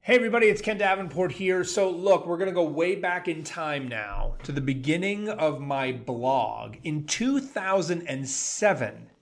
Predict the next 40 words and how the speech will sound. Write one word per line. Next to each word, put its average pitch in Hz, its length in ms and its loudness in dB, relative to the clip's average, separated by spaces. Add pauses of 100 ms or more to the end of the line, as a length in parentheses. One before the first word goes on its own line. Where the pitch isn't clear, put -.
(280)
That's 214 240 -8
right, 131 220 0
fourteen 196 560 -6
years 147 320 0
ago. 104 380 -8 (220)
If 143 120 -2
I 233 80 4
had 254 80 2
had 247 100 4
a 143 60 0
kid 127 600 0 (100)
in 143 260 -6
then, 139 460 -2
I, 170 100 0 (260)
they 165 120 0
would 185 120 -2
be 180 100 4
a 135 100 0
teenager 123 580 0
right 110 240 0
now. 104 360 -6 (300)
That's 226 220 2
when 214 100 2
I 175 60 6
started 156 380 4
blogging. 147 640 2
I, 151 200 2
I 208 200 4
feel 226 280 2
old. 185 320 2
My 127 140 -4
blog 180 380 2
should 170 160 -8
feel 185 340 0
old. 160 480 2 (920)
Hopefully 240 360 4
you 202 140 4
don't 151 180 8
feel 127 220 4
old. 107 340 0